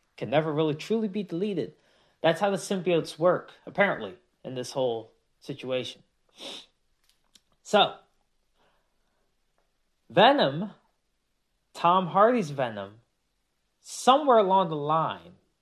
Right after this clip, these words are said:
picked up whether he, I mean, he has so much information that he has access to. He may not have been thinking about it. It may not have been a conscious thing that he knew.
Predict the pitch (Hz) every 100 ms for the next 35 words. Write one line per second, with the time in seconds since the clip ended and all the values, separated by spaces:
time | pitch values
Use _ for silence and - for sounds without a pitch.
0 | - - 226 - _ 175 113 - _ _
1 | _ _ _ _ _ - 185 180 165 247
2 | - _ _ _ 180 185 202 226 208 -
3 | 220 214 208 165 180 165 170 - 170 147
4 | 139 139 151 139 - 139 143 139 - -
5 | 135 175 185 185 170 151 - 151 147 120
6 | - 165 165 160 127 110 101 95 98 95
7 | 117 123 156 151 139 - 135 113 - 151
8 | 156 151 131 - - 143 139 117 117 104
9 | 107 151 120 82